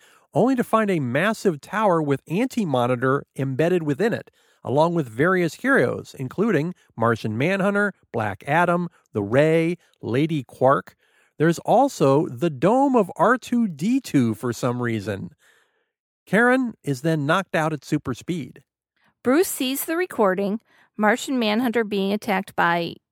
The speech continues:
Speaker 2: Superboy Prime. He's the one that destroyed the Watchtower. Superboy Prime and Alex stand over Karen's body.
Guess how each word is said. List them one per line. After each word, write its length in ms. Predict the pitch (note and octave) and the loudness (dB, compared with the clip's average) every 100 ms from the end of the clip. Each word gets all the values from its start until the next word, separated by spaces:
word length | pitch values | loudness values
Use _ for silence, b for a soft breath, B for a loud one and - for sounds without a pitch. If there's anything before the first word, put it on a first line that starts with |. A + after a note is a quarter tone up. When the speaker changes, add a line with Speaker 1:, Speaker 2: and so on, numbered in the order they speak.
| _ | _
Speaker 2:
Superboy 640 | - - F3+ G#3 A3+ C#4 D4+ | -6 -4 -2 0 4 4 4
Prime. 640 | E4+ G4+ G#4+ A#3 E3+ D3+ b b b | 4 4 6 4 0 -8 b b b
He's 420 | _ E4+ G#4+ G#4+ | _ 2 2 2
the 100 | B3+ | 2
one 200 | A3 G3 | 4 2
that 120 | F#3+ F#3 | 0 -2
destroyed 500 | F#3+ - F#3+ F3+ F3 | -8 -6 -4 -2 -2
the 80 | |
Watchtower. 680 | E3+ E3 E3+ - E3+ E3 - b b b | 0 -2 -2 -6 -4 -4 -6 b b b
Superboy 540 | - A#3 A#3 D4 E4+ F4+ | -8 -6 -4 -2 -2 0
Prime 340 | C#4 G#3+ A3+ | 2 2 2
and 140 | B3 - | 0 0
Alex 360 | G3 F#3+ G3 | 0 0 -4
stand 340 | - A3 G#3+ C4+ | -6 -4 -2 -2
over 200 | C#4+ D4+ | -4 -6
Karen's 360 | - G#3+ A3 | -4 -4 -4
body. 460 | - F#3+ F#3 - | 0 0 0 -8